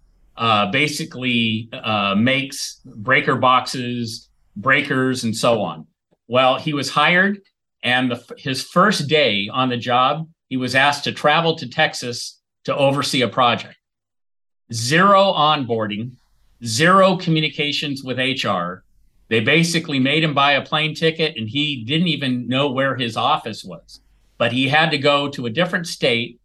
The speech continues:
and he was out there for a week. Even when he came back, he still didn't know where to sign up for his health benefits.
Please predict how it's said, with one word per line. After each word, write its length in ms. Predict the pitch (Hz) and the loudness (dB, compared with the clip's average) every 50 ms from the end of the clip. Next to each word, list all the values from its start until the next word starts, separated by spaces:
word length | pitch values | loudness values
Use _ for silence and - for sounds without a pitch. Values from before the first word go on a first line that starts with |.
| _ _ _ _ _ | _ _ _ _ _
and 160 | - 113 117 117 | -8 -6 -4 -4
he 80 | 131 | -2
was 160 | 139 135 131 | -4 -2 0
out 240 | 143 147 165 175 170 | 2 2 2 2 2
there 140 | 180 170 165 | 2 2 2
for 220 | 170 - 156 147 | 2 2 0 0
a 40 | 143 | 0
week. 340 | 135 156 147 127 127 - - | -2 -2 -4 -4 -4 -6 -6
Even 280 | - 202 156 185 175 160 | -6 -4 -2 0 0 0
when 140 | 160 151 | 0 -2
he 120 | 151 139 - | -4 -6 -6
came 240 | - 143 135 123 117 | -6 -4 -4 -2 0
back, 380 | 151 156 143 123 127 127 - _ _ _ _ _ _ _ _ | 2 2 2 2 0 -4 -8 _ _ _ _ _ _ _ _
he 80 | 117 113 | -8 -6
still 340 | - - - - 160 180 170 | -6 -4 0 2 2 2 2
didn't 240 | 185 175 175 156 | 0 -2 -2 -2
know 160 | 156 156 156 156 | 0 2 2 2
where 180 | 151 156 151 | 2 -2 -2
to 80 | 143 127 | -2 -6
sign 320 | - - 151 147 147 147 | -6 -4 -2 -2 -2 -2
up 180 | 151 151 - - | -4 -6 -6 -8
for 220 | - 147 139 139 | -8 -8 -6 -4
his 200 | 135 135 131 131 | -4 -4 -6 -2
health 260 | - 139 135 131 135 | 0 0 0 0 -2
benefits. 680 | - 117 110 110 107 - 127 147 165 170 - - - - | -6 -6 -4 -6 -8 -8 -8 -8 -8 -10 -12 -18 -18 -20